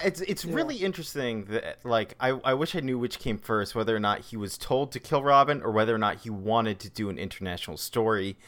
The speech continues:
Speaker 1: and he's like, "Oh, this is a
Speaker 2: I think
Speaker 1: perfect
Speaker 2: he was
Speaker 1: time."
Speaker 2: told to kill Robin,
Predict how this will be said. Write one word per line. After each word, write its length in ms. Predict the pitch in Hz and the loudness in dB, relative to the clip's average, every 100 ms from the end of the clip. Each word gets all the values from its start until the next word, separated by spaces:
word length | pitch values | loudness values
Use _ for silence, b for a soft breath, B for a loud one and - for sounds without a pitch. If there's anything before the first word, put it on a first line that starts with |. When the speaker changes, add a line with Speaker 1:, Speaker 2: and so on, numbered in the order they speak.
| b | b
Speaker 1:
and 60 | 135 | 0
he's 120 | 131 | 4
like, 160 | 135 117 | 4 6
"Oh, 360 | 156 151 117 92 | 10 10 10 6
this 220 | 110 107 | -2 -2
is 120 | 95 | -2
a 20 | - | -2
Speaker 2:
I 40 | |
think 200 | - 277 | 2 4
Speaker 1:
perfect 40 | 294 | 6
Speaker 2:
he 100 | 294 | 6
was 160 | 247 | 6
Speaker 1:
time." 60 | - | 4
Speaker 2:
told 280 | 214 196 170 | 8 8 6
to 100 | 175 | -2
kill 240 | - 165 | 2 2
Robin, 480 | 147 139 123 110 113 | 4 0 -2 -10 -20